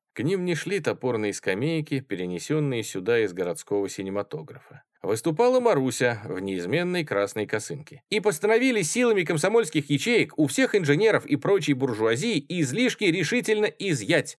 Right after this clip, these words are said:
Белья, одежки, обувки оставить по две смены. Изъять картины и книги. Книги учтёт и припечатает на рабраз". Выступал и зампред Ч К Миронов, объявил, что отныне вводится какая-то дровяная повинность,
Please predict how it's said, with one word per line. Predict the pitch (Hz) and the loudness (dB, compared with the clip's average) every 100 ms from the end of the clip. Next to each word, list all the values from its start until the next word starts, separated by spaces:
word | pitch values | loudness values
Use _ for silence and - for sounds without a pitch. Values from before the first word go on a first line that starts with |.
| - | -6
Белья, | 98 202 196 208 202 | 0 0 4 4 4
одежки, | - 175 156 202 165 202 | 4 2 4 2 2 0
обувки | - 160 156 220 151 196 | 2 2 2 0 0 0
оставить | 147 151 - 208 208 160 | 2 2 4 4 4 2
по | 147 | 2
две | 139 196 | 4 0
смены. | 147 123 123 117 107 - | 0 2 2 2 -2 -2
Изъять | 123 160 240 233 | 0 4 2 4
картины | 139 139 233 226 | 2 2 2 2
и | - 208 | 0 -4
книги. | 120 123 113 117 117 _ _ | -2 -2 0 -4 -6 _ _
Книги | 185 262 220 | -2 0 2
учтёт | 160 202 170 | 2 2 2
и | |
припечатает | 147 139 123 247 247 233 - | 2 0 4 2 4 0 2
на | 214 | 4
рабраз". | 214 175 120 135 - - _ _ _ - | 4 4 2 2 -2 -14 _ _ _ -4
Выступал | 101 104 104 95 143 165 | -2 0 -2 0 2 4
и | 135 | 2
зампред | 92 117 107 104 107 - | 2 0 2 2 2 0
Ч | 92 | -8
К | - 139 | -2 -2
Миронов, | 170 190 139 95 82 73 - _ | 0 0 0 -2 -4 -10 -14 _
объявил, | 92 95 95 123 170 - | -6 -2 0 0 0 -2
что | - 98 | -2 -2
отныне | 87 - 151 156 110 | -2 -2 0 0 0
вводится | 92 123 147 143 113 | 0 0 0 -2 -6
какая-то | - - 127 151 147 151 | -6 -2 2 2 2 0
дровяная | 107 101 95 90 98 104 | 0 0 0 -2 -2 -2
повинность, | - 135 110 78 - - - | 0 -2 -2 -8 -14 -18 -20